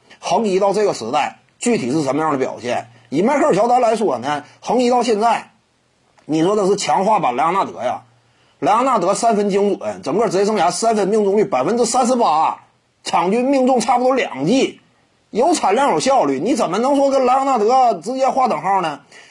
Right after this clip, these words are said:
你就在这个时代而言，迈克尔·乔丹的话跟谁更像？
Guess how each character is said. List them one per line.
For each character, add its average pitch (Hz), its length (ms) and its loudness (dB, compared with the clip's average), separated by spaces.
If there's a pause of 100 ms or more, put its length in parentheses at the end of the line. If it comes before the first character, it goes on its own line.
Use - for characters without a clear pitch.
(120)
你 175 160 0
就 277 120 2
在 294 200 2
这 370 180 0
个 269 80 0
时 165 220 -4
代 277 100 2
而 165 220 2
言， 127 340 0 (500)
迈 320 360 0
克 330 80 2
尔· 302 120 2
乔 226 140 2
丹 269 260 2
的 294 100 0
话 220 280 2
跟 254 220 -2
谁 208 160 -2
更 226 260 -2
像？ 160 280 -2